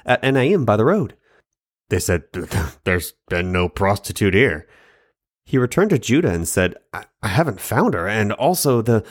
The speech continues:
men of the place said there's been no prostitute here." Judah said, "Ah, let her keep it, lest we be shamed. I sent this young goat, and you haven't found her."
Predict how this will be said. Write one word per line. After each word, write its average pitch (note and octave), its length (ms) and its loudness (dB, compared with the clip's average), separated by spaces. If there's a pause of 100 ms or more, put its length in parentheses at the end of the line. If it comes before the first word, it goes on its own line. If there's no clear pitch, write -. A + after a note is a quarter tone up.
(100)
men G#2 260 2
of G#3 100 0
the B2 80 0
place F3 440 -2
said A#2+ 340 -2
there's A#2+ 300 2
been D3 320 0
no G2+ 240 2
prostitute - 720 -2
here." E2+ 320 -4 (880)
Judah G#2 220 2
said, G2+ 400 0 (140)
"Ah, G2+ 300 -6 (280)
let A2 240 0
her G#2+ 100 2
keep - 340 -2
it, E2+ 120 -2
lest E2+ 220 -4
we F2 100 -2
be D#2+ 120 -4
shamed. E2 580 -2 (720)
I G3+ 180 2
sent G#2 420 -2
this B2+ 220 0
young D3 180 2
goat, G#3+ 260 0
and F3+ 240 2
you F3 80 4
haven't D#3+ 260 2
found D#2+ 220 0
her." - 160 -14